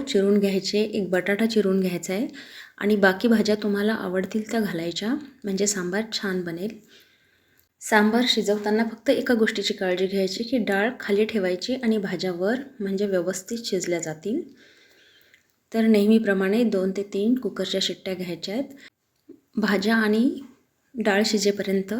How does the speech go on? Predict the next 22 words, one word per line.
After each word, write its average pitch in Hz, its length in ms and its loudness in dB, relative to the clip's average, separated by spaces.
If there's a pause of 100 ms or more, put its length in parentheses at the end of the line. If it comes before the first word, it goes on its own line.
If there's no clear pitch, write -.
(260)
आपण 208 280 2
सांबारसाठी 190 680 0
लागणारी 185 360 0
पावडर 180 340 -2
बनवूयात. 190 500 -4 (580)
इथे 226 180 2
साईडला 202 460 4
मी 226 200 6 (120)
कढईमध्ये 202 540 2 (140)
एक 208 240 -2
चमचा 196 300 -2 (120)
तेल 208 200 0
घातलंय. 208 440 -2 (200)
तेल 208 160 0
चांगलं 196 440 -2
तापल्यानंतर 190 580 -4 (100)
गॅसची 190 300 -2
फ्लेम 185 340 -8
लो 180 200 -4
केली 202 400 -2
आहे 254 120 0
आणि 185 240 -8